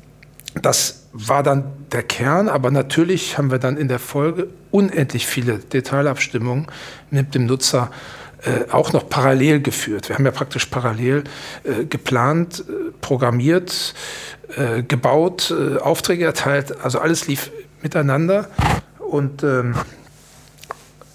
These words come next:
das Erfreuliche war, dass eben die Nutzer verstanden haben, dass wir diesen Weg so gehen müssen. Also nicht brav hintereinander die Schritte, sondern viele Erkenntnisse kamen im Laufe des Planungsprozesses.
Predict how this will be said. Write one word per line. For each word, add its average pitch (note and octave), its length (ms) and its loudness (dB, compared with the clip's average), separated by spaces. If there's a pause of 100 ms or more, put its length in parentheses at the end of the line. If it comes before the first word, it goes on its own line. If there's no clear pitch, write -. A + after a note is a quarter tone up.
(400)
das - 260 -2
Erfreuliche F#3 480 2
war, E3 120 4
dass D3+ 140 -2
eben D3 140 0
die D3+ 80 4
Nutzer E3 280 2
verstanden E3+ 680 0
haben, A2+ 300 -2
dass B2 220 -4
wir C3+ 80 0
diesen C#3+ 240 -2
Weg C#3+ 180 2
so D3 220 2
gehen C3+ 260 2
müssen. - 280 -8
Also A#2+ 180 -2
nicht C3+ 180 -2
brav C3+ 300 -2
hintereinander C3+ 640 2
die F#3 140 0
Schritte, E3 440 -2 (560)
sondern C3 400 2
viele E3+ 280 2
Erkenntnisse D3 520 0
kamen C3 320 2
im A#2+ 100 0
Laufe B2 200 0
des - 140 -12
Planungsprozesses. - 920 -6